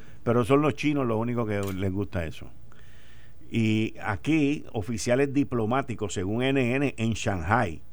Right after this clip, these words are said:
oficiales diplomáticos del gobierno de los Estados Unidos le han pedido al ministro de Relaciones Exteriores, que se llama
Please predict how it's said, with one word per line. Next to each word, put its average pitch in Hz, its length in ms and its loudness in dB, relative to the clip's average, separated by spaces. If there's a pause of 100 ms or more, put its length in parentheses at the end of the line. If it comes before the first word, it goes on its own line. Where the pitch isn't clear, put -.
(540)
oficiales 123 580 2
diplomáticos 117 800 2
del 104 160 0
gobierno 104 520 0
de 202 60 2
los 147 120 2
Estados 135 380 2
Unidos 110 380 0 (380)
le 101 160 2
han 120 120 4
pedido 165 680 4
al 131 200 0
ministro 160 840 0 (580)
de 123 220 -2
Relaciones 127 760 0
Exteriores, 123 760 2 (520)
que - 80 -6
se 107 200 -4
llama 143 420 2